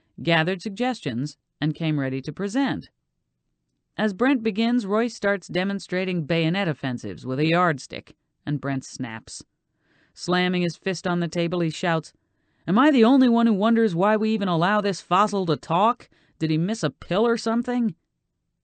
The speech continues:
A room full of stunned faces turns toward Brent. Realizing that his colleagues must think he's possessed,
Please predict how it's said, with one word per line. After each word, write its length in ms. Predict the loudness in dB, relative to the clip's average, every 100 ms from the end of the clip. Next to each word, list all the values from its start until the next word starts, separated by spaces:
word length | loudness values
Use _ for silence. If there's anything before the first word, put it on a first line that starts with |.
| _ _ _ _ _ _ _
A 80 | -4
room 320 | -2 0 -2
full 160 | -2
of 100 | -6
stunned 520 | -8 -4 -2 0 -2 -2
faces 480 | -2 -2 -2 -6
turns 380 | -4 -2 -2 -4
toward 280 | -8 -10 -4
Brent. 380 | -2 -2 -4 -6 _ _ _ _
Realizing 580 | -2 0 2 0 2 2
that 100 | 2
his 120 | -2
colleagues 480 | -2 -2 0 -2 -2
must 240 | -2 -2
think 180 | -4 -4
he's 160 | -4 -4
possessed, 720 | -4 -6 -2 0 0 -4 -8